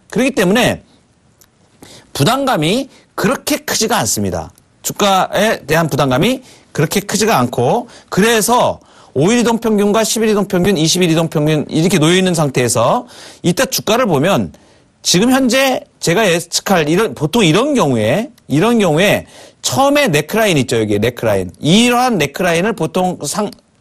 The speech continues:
어, 상승할 때 처음 나타났던 이 넥라인을 그 다음에서 국면에서 확인을 했을 경우에는 그 다음 국면에서 조정을 받더라도 그 넥라인 밑으로는 잘 가지가 않습니다. 이런 경우로 봤을 때는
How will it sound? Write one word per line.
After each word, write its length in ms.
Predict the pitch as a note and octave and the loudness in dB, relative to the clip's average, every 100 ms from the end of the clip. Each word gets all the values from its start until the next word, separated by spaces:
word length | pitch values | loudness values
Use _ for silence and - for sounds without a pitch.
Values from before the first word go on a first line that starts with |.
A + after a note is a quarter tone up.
| _ - | _ -6
어, 100 | C3 | -4
상승할 600 | F3+ B3 A3 A3 E3+ - | 0 0 2 2 0 0
때 400 | A#2 C#3 A#3+ - - - _ | 0 0 -2 -8 -20 -20 _
처음 360 | - G#3 B3+ B3 | -6 -2 0 2
나타났던 540 | F3 - E3+ E3 F#3 | 0 0 -4 -2 0
이 100 | D#3+ | 0
넥라인을 720 | C#3 C#3 D3+ C#3 D#3 F#3+ G#2 - - - | 0 -2 -2 -2 0 0 -2 -8 -20 -20
그 160 | - E3 | -4 0
다음에서 600 | G#3 A3 A3 G3 F#3 A3+ | 2 2 2 0 0 -2
국면에서 520 | A3+ D#3 D#3+ D#3 D#3+ | -2 0 2 2 0
확인을 340 | F3 G3+ A#3 A3 | -2 0 0 2
했을 200 | F#3+ - | 0 -2
경우에는 540 | C#3 B2+ D3+ E3 F#2+ - - - | 0 2 2 0 -2 -8 -20 -18
그 120 | - D#3+ | -2 0
다음 300 | C4 D#4 C4+ | 2 0 -2
국면에서 340 | C4 B3+ B3 | -2 0 0
조정을 260 | G#3 F3+ F3 | 0 0 0
받더라도 400 | D#3+ D#3 F3+ F#3 | -2 -2 -2 -2
그 80 | - | -2
넥라인 480 | C#3 C#3 D3 D3+ D3 | -2 -2 0 0 0
밑으로는 520 | B2+ B2+ D3+ G#3 A3+ - - _ | -2 -2 0 0 -2 -8 -20 _
잘 380 | - B2+ F3+ G#3 | -4 -2 -2 -4
가지가 440 | - A#2+ G#2 - G2+ | -8 -4 -2 -2 -4
않습니다. 580 | A2 C3 A#2 F2+ E2 - _ _ | -4 -2 -2 -2 -8 -14 _ _
이런 300 | C#3+ A3 F4 | 0 0 0
경우로 280 | F#3+ F#3 E3+ | -2 0 0
봤을 260 | C3+ C#3 | -2 -4
때는 320 | C3+ D#3 F3+ | -2 -2 -2